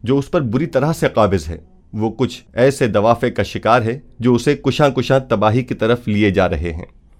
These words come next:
پھر وہ کچھ ایسے نہ ختم ہونے والے ابہام کے شکنجے میں پھنس کر رہ جاتا ہے جو اسے بالآخر بڑی ذہنی اذیت دیتے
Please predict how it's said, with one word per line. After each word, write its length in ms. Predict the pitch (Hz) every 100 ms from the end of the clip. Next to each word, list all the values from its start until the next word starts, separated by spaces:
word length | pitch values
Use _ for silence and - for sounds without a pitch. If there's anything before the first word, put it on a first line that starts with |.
| _ _ _ -
پھر 120 | 117
وہ 320 | 101 104 87 -
کچھ 240 | - 107 - - -
ایسے 280 | 120 120
نہ 180 | 101 98
ختم 420 | 107 - 127 127
ہونے 260 | 98 113 110
والے 280 | 101 98 95
ابہام 520 | - 87 85 107 98 - _ -
کے 100 | -
شکنجے 520 | 117 - 107 127 131 117
میں 140 | 123
پھنس 280 | 123 110 -
کر 140 | 147
رہ 140 | 120 107
جاتا 400 | 98 95 95 78
ہے 80 | - _ _ - -
جو 200 | 110 113
اسے 200 | 110 117
بالآخر 500 | 104 107 107 107 101
بڑی 360 | 85 104 113
ذہنی 380 | 85 98 98 101 -
اذیت 420 | 85 98 117 110
دیتے 280 | 123 147